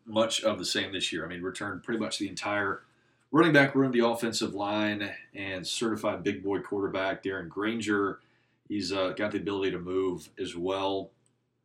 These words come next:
And so I, I think this is, this is a really tough one, another one I keep going back and forth on. Um, I, I think I'm actually,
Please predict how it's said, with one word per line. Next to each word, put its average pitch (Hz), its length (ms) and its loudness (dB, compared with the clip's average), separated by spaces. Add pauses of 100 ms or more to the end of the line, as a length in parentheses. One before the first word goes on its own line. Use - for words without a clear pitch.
(480)
And 120 160 -2
so 147 140 6
I, 139 140 4 (100)
I 135 100 0
think 147 240 -2
this 156 200 4
is, 120 400 0 (640)
this 175 160 4
is 156 100 6
a 151 60 10
really 139 300 6
tough 123 320 0
one, 123 320 0
another 113 380 0
one 113 120 2
I 107 60 0
keep 110 240 -6
going 107 200 -2
back 98 260 -2
and 98 100 -14
forth 98 320 -4
on. 92 420 -4 (180)
Um, 90 360 -8
I, 107 220 -4
I 104 80 -6
think 110 140 -2
I'm 110 120 0
actually, 107 460 -2